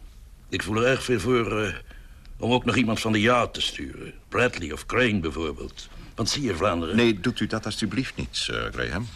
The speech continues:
Speaker 2: Althans, nog niet.
Speaker 1: Heb je al iets van Brent gehoord?
Speaker 2: Ja, natuurlijk. Wij houden voortdurend contact.
Speaker 1: En?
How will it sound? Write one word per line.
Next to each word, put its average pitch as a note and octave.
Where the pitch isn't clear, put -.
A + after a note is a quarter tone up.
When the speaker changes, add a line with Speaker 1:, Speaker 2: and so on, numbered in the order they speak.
Speaker 2:
Althans, G#2
nog G2+
niet. -
Speaker 1:
Heb -
je -
al C3
iets B2+
van B2+
Brent A#2
gehoord? A#2+
Speaker 2:
Ja, A#2
natuurlijk. -
Wij -
houden E2
voortdurend D#2
contact. D#2
Speaker 1:
En? C#3